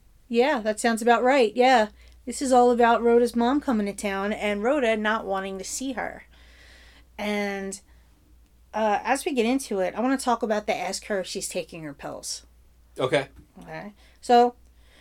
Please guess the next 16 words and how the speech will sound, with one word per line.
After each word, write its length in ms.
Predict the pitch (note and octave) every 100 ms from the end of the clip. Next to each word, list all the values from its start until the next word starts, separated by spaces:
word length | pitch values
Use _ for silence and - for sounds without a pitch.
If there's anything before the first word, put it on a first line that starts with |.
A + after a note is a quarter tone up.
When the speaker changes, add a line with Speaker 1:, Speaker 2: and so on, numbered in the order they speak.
| -
Speaker 1:
in 80 | B3+
the 60 | B3+
first 280 | F4+ F#4 -
scene, 280 | G#3 G3+ G#3
uh, 220 | G#3 G3+
is 100 | G3+
a 40 | F#3+
Phyllis 320 | C4+ A#3+ -
scene, 340 | - E3+ E3 - _ _ _ _ _ _ _ _ _
played 220 | - G3+
by 160 | G3 F#3
the 80 | F3
lovely 300 | F3 F3 E3+
Cloris 360 | F#3 F3 E3+ -
Leachman. 380 | F3+ - F2+ -
Speaker 2:
Yes. 340 | - -